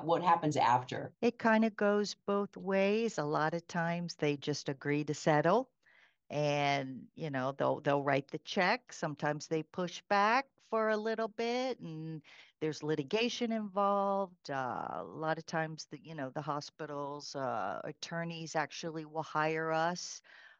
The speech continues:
Speaker 2: uh, to do the audit of the claims, and then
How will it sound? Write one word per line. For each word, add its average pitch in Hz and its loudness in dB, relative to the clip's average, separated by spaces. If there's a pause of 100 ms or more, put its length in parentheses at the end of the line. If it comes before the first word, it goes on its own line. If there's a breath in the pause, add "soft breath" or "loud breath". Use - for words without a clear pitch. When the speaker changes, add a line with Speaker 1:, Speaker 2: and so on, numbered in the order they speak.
(140 loud breath)
Speaker 2:
uh, 151 -2
to - -10
do 156 -8 (100)
the 151 -4
audit 151 0
of 151 -2
the 156 -4
claims, 156 -4
and 143 -4
then 139 -4